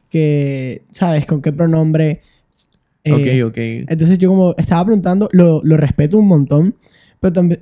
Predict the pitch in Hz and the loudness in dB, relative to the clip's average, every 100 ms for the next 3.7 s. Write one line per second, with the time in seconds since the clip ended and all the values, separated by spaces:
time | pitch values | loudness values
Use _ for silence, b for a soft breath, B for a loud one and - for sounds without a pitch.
0 | - 175 170 196 196 208 208 190 170 151 | -2 2 2 0 0 2 2 0 0 -2
1 | 143 147 170 220 b b b 165 175 156 | -2 -4 -4 -6 b b b -2 2 2
2 | 151 156 196 - _ 165 170 190 190 185 | 2 0 -2 -6 _ -4 0 0 0 0
3 | 190 190 - 165 165 196 214 | 0 -2 -2 -2 -2 -6 -6